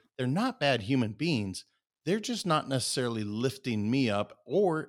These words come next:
they could even be intentionally or unintentionally bringing me down. So making that choice, because when you surround yourself with someone that inspires you, they make you wanna be better. They make you wanna get out of bed, like you said, at five A M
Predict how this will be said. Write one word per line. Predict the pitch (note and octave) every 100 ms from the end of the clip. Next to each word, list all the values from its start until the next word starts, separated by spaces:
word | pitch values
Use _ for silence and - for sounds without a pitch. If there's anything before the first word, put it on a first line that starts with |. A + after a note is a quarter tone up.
| -
they | A#2 C#3
could | D#3
even | D#3 D3+ A2 F#2+
be | A#2 G#2 - _ _ _ -
intentionally | A#2 - D3+ F#3+ - C3 A2+ B2
or | - C3+ G#3+ - G#2
unintentionally | B2 A#2 G#2 - A2 - A2
bringing | F#2 A2+ A2 F#2+
me | F#2
down. | E2+ A#2 A#2 F2 F2+ _ - - _
So | - D#3
making | G#3+ E4 D4
that | D#3+ -
choice, | - - A#2+ C#3 D3+ -
because | - A#2+ C#3 A#2
when | A#2+ D#3
you | D#4
surround | - D#3+ B2 A#2+
yourself | G#2+ - G#2 -
with | -
someone | C#3+ B2 A2+
that | F#2
inspires | E2+ - - G#2 F#2 F#2+ F2+ -
you, | F2 - _ A2+ - _ _ -
they | D3+
make | D#3+ B3 -
you | F3
wanna | A#2+ G#2
be | F2+ F#2+
better. | F#2 E2
They | E2+ C3+
make | D3+ F#3+ A3+ A3+
you | D#3+
wanna | C3 A#2
get | G2+ B2 A2+
out | G#2+ G#2+ - -
of | A2 G2
bed, | G2 G#2 G#2 -
like | A2 A2 G#2+
you | G#2
said, | - G#2
at | G2+
five | - A#2 G#2 G2+
A | G2+
M | G#2 G2+ G2